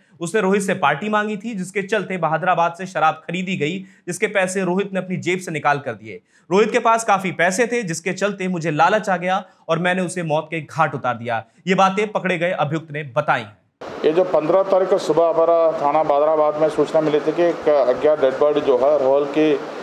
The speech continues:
Speaker 2: अंडरपास के पास खेत में पड़ी हुई करके तत्काल रूप से हम सब लोग मौके पे पहुंचे, घटनास्थल का मुआयना किया है। उसमें एक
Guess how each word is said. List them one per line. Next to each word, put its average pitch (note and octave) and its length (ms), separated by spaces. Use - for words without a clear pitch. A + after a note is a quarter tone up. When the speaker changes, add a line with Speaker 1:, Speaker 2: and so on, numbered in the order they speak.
Speaker 2:
अंडरपास C#3 420
के C#3+ 100
पास C3+ 340
खेत C3 220
में C3 140
पड़ी C3 180
हुई C3 120
करके B2+ 260
तत्काल C#3 380
रूप C#3+ 140
से C#3+ 120
हम B2+ 100
सब B2 140
लोग C#3 140
मौके B2+ 280
पे C3+ 100
पहुंचे, C3+ 320
घटनास्थल C3 420
का C3 120
मुआयना B2+ 260
किया A#2+ 200
है। C#3 160
उसमें C#3+ 260
एक D#3 320